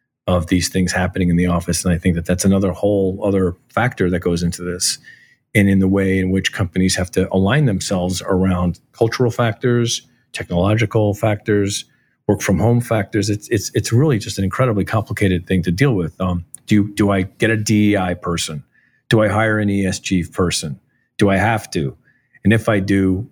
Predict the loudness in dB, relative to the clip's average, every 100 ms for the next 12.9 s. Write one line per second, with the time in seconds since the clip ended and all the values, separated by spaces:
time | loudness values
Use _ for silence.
0 | -2 0 2 2 0 -2 -4 -2 0 2
1 | 2 0 0 0 0 0 0 0 2 0
2 | 0 2 0 0 0 0 0 -2 -2 -4
3 | -6 _ 0 2 2 2 2 2 0 0
4 | 0 0 -4 -2 2 2 2 0 -4 _
5 | _ 0 2 2 0 0 -2 -2 -2 -2
6 | -4 -4 -4 0 0 0 0 0 -2 -2
7 | -2 -2 -2 0 0 2 2 0 -2 -2
8 | -2 0 0 -2 -6 -8 -10 -10 -16 _
9 | -20 -20 -20 0 4 4 4 2 2 0
10 | 0 2 2 0 0 -2 0 0 2 2
11 | 0 -2 -2 0 0 0 -2 -6 -6 0
12 | 2 2 2 0 0 -2 -6 -8